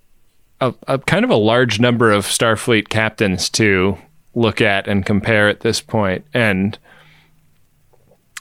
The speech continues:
Picard is a character that really thinks of himself as being very by the book, but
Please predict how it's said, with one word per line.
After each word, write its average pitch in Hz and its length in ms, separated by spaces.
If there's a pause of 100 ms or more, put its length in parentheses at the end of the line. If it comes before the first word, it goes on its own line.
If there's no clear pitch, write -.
(100)
Picard 143 420
is 113 180
a 107 500
character 120 400
that 107 180 (220)
really 123 260
thinks 117 360
of 104 100
himself 101 440
as 92 120
being 98 240
very 98 200
by 95 260
the 95 100
book, 95 440
but 92 280